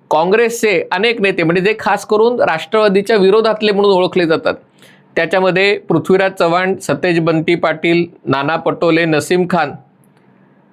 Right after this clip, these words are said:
आणि हे असे काही नेते होते जे, अ, नार्वेकरांच्या बाजूने होते, तर काही नेते बाळासाहेब थोरात वगैरे वगैरे,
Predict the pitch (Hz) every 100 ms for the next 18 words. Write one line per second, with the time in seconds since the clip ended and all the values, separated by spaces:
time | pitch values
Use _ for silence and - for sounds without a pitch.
0 | _ _ _ _ _ _ _ _ _ -
1 | 196 233 233 226 - _ _ 165 165 226
2 | - 185 220 220 208 208 190 180 196 190
3 | 202 202 180 202 220 - _ _ _ -
4 | 151 156 156 156 175 196 208 208 190 185
5 | 175 160 160 170 170 160 190 214 214 180
6 | 202 214 202 208 170 170 180 190 180 180
7 | 165 165 165 156 160 156 147